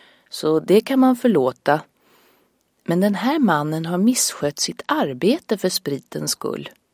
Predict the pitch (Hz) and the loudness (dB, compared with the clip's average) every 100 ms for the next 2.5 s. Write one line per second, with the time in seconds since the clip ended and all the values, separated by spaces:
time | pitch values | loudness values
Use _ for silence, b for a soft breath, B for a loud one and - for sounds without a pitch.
0 | _ _ _ _ _ _ _ _ - 160 | _ _ _ _ _ _ _ _ -2 4
1 | 233 240 - 143 185 139 139 - - - | 4 2 0 -2 -2 -6 -8 -8 -4 -2
2 | - 254 - - | 4 4 2 -8